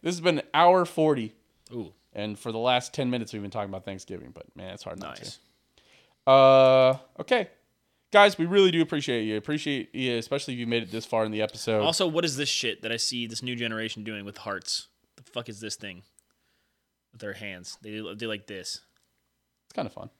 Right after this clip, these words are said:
Speaker 2: No, fuck no.
Speaker 1: I know, I know.
Speaker 2: Not how you do fucking heart.
Speaker 1: But we really do appreciate you for being here. Anybody that's stuck, especially if you stuck around this long, you're on YouTube, make sure you're liking and subscribing.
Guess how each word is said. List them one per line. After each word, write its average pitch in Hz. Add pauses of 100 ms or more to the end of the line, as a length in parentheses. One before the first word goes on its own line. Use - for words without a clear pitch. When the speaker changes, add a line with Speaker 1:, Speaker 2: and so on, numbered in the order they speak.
(320)
Speaker 2:
No, 104
fuck -
no. 95 (680)
Speaker 1:
I 107
know, 71
I 62
know. - (400)
Speaker 2:
Not 113
how 117
you 110
do 104
fucking 104
heart. 95 (300)
Speaker 1:
But 151
we 139
really 156
do 143
appreciate 135
you 117
for 117
being 113
here. 107
Anybody 113
that's 104
stuck, 110 (100)
especially 165
if 147
you 139
stuck 143
around 131
this 127
long, 139
you're 123
on 117
YouTube, 156
make 160
sure 127
you're 104
liking 98
and 95
subscribing. 107